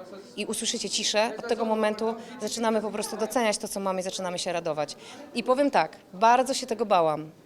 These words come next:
bo bycie bohaterem, który, wiesz, zwycięsko wyszedł z opresji, jest bardzo wygodną rolą. Natomiast trudniejszą rolą jest bycie szczęśliwym człowiekiem i zarażenie ludzi tym szczęściem,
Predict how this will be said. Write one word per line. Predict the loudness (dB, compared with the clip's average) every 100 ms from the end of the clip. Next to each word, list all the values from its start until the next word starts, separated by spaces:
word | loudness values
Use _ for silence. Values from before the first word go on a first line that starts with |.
| -20 -20 -16
bo | 0 6 8 8 4
bycie | 2 0
bohaterem, | 0 0 2 2 4 2
który, | -2 -6 -2 0 0 -4 -10 -20 -20 -20 -20 -8
wiesz, | -2 0 0
zwycięsko | -4 -4 -4 -2 -4
wyszedł | -4 -4
z | -4
opresji, | 0 0 -2 -4 -4 -6 -8
jest | -4 -2
bardzo | 4 4 4 2
wygodną | -2 0 0 2
rolą. | 2 2 -2 -6 -18 -18 -8
Natomiast | -2 0 0 0 -4 -8 -18 -20 -20 -16 -6
trudniejszą | -2 2 6 6 6 4 6
rolą | 6 6 4
jest | 2 0 -2
bycie | -4 -2 -2
szczęśliwym | -2 -4 -4 -4
człowiekiem | -4 -4 -2 -2 0 0 2 0 -4 -12 -14 -12 -12 -6
i | 0 0 2 0 -2 -4 -2
zarażenie | 4 6 6 4 4 4 2 2
ludzi | 2 0 -2
tym | -4 -2
szczęściem, | -2 -2 -2 -2 0 0 0